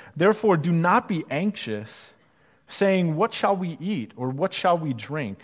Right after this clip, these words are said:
or 'What shall we wear?' Your heavenly Father knows that you need them all." And so God in heaven sees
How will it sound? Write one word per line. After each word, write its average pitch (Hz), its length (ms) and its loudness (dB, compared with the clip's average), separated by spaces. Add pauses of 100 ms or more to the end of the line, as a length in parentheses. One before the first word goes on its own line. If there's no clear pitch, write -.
(120)
or 123 100 -4
'What 139 240 -4
shall 147 260 -2
we 139 120 -4
wear?' 110 380 -4 (920)
Your 135 140 0
heavenly 185 440 0
Father 104 540 -2 (320)
knows 127 420 2
that 113 200 -4
you 117 80 -2
need 117 340 -2
them 98 180 -6
all." 90 400 -10 (1000)
And - 60 -6
so 175 100 4
God 170 400 6
in 139 120 6
heaven 143 360 4
sees 156 460 0